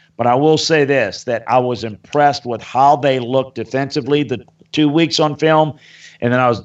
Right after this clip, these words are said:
they did not look good offensively against Memphis, but the offensive line play improved a little bit,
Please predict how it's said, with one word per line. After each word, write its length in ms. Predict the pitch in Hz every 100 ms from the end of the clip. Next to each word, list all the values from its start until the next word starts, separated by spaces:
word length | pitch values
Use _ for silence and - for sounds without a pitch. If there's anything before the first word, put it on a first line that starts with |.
| _
they 160 | 107 123
did 200 | 110 98
not 300 | 123 160 151
look 180 | 143 -
good 140 | 135
offensively 720 | 120 113 127 117 107 113 110 -
against 400 | 113 117 107 -
Memphis, 500 | 113 110 110 101 - - _ -
but 100 | 92
the 120 | 123
offensive 480 | 147 165 170 147 131
line 300 | 143 139 123
play 420 | 131 135 131 -
improved 520 | 110 - 135 143 143
a 40 |
little 240 | 135 135 135
bit, 280 | 135 139